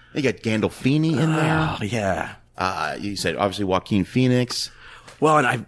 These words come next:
Speaker 2: I wish I could remember the name of the actor, but, um, I know this now because I just finished Face Off. The guy that he's trying to save in Face Off that ends up falling in the prison is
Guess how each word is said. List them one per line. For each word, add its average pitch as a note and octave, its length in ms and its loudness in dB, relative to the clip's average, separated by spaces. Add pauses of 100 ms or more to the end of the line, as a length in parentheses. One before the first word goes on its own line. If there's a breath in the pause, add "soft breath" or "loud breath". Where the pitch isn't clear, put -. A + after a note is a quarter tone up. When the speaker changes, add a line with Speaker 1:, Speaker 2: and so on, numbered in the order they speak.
Speaker 2:
I A#2 100 -2
wish C3+ 180 2
I C#3 60 -2
could A#2 120 -2
remember G#2 160 2
the F2+ 80 2
name G2 140 4
of F2+ 40 0
the F2+ 100 2
actor, G#2 260 -2
but, F2+ 240 -2 (300)
um, F#2 500 0
I A2+ 80 0
know A2+ 140 2
this G#2+ 160 0
now F#2+ 160 0
because F#2 380 -2 (160)
I G2 60 -4
just F#2 240 -6 (1080)
finished F#2 360 -2
Face C3+ 280 0
Off. E2+ 240 0
The G#2 80 -4
guy G2+ 260 2
that F#2 160 -4 (260)
he's A2 260 0
trying A#2 340 2
to F2 40 -6
save G2+ 800 2 (200)
in A2 280 4
Face B2 340 0
Off E2+ 400 0 (280 soft breath)
that F#2+ 80 0
ends G2+ 120 2
up G2+ 100 -2
falling G#2 360 2
in F#2+ 60 0
the E2+ 60 -4
prison C#3 440 0 (480 soft breath)
is G2+ 440 0